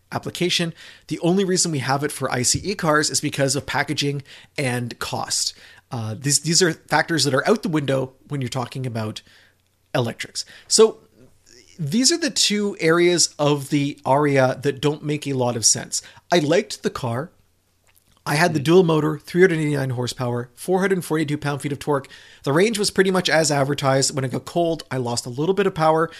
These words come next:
Speaker 1: or sorry, a little bit of distance driving, but I was able to go back and forth to Montreal from home without having to charge, which is great. Um, I thought it looked good. It's kind of a mix between, like, the Rogue and the Murano. I had, like, it was in, like, a rose gold,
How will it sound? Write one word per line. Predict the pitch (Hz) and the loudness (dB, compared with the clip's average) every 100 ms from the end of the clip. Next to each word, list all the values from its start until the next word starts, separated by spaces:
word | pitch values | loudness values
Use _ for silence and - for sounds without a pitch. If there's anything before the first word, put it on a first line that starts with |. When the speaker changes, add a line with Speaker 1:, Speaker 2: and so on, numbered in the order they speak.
| - - | -18 -6
Speaker 1:
or | |
sorry, | - 147 | 0 2
a | 143 | 2
little | 151 180 | 4 4
bit | 156 | 2
of | 143 | 2
distance | 151 151 143 | 0 0 0
driving, | 147 135 131 135 - - - | 0 2 0 -2 -8 -20 -18
but | - 113 147 151 - - | -12 2 4 4 0 2
I | 143 | 4
was | 147 | 6
able | 170 165 | 4 2
to | 151 | 2
go | 143 | 0
back | 147 160 | 2 2
and | 160 | 0
forth | 170 156 | -4 -4
to | 139 | -4
Montreal | 139 - 135 131 | -4 -2 0 0
from | 135 | -4
home | 110 135 135 135 131 - | -2 -2 -2 -6 -10 -8
without | 143 147 | -2 0
having | 147 | 0
to | 123 | -4
charge, | - 131 123 117 - - | -4 -4 -4 -4 -8 -10
which | 127 | -2
is | 123 | -2
great. | - 139 156 - - - - - _ | -2 -4 -4 -10 -18 -20 -20 -20 _
Um, | 131 131 131 131 139 _ _ - - | 2 2 2 -2 -6 _ _ -10 0
I | 160 | 2
thought | 170 165 | 6 6
it | 156 | 4
looked | 151 - 156 | -2 -2 -2
good. | 185 202 226 _ - - _ - | 0 -2 -8 _ -20 -20 _ -6
It's | 135 | -2
kind | 170 175 | 2 2
of | |
a | 151 | 2
mix | 135 151 - | 2 0 -2
between, | 147 160 | -2 -2
like, | 151 139 | -2 -2
the | 131 | -2
Rogue | 113 127 139 135 - - | 2 4 4 0 -8 -12
and | 143 131 | -4 -2
the | |
Murano. | 123 110 113 127 143 156 - | -2 -2 -2 -2 -2 -2 -2
I | |
had, | 131 156 | 0 0
like, | 165 | -2
it | 151 | -2
was | 151 | -2
in, | |
like, | 160 | -4
a | 135 | -4
rose | 113 127 147 131 | -2 0 0 0
gold, | 156 151 | 0 0